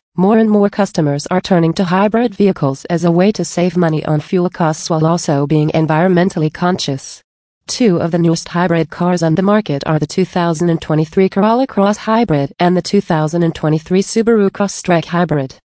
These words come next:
These two vehicles represent the best of what hybrid technology has to offer. So, which one is the best one for you? Size and comfort. The two thousand and twenty-three Corolla Cross Hybrid is a small S U V that can seat up to five passengers.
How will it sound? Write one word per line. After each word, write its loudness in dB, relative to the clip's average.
These 2
two 0
vehicles -2
represent 0
the -2
best 0
of -2
what 0
hybrid 0
technology 0
has -4
to -2
offer. -2
So, 0
which -4
one 2
is 0
the -2
best -2
one 0
for -2
you? 2
Size 0
and -4
comfort. -2
The -4
two -2
thousand -2
and 0
twenty-three 0
Corolla 0
Cross 0
Hybrid 0
is -2
a -2
small 0
S -2
U 4
V 2
that -6
can -2
seat -2
up -2
to -6
five 0
passengers. -2